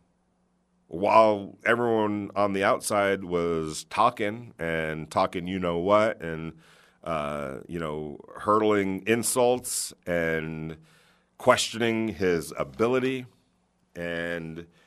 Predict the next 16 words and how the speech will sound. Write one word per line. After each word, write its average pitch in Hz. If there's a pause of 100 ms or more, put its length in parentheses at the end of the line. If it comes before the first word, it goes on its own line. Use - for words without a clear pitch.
(180)
calling 117
the 95
Raiders 107
out 113
for, 82
for -
drafting 104
him, 107
uh, 85
where 85
they 87
did, 101
nineteenth 92
overall 85
last 95
year. 101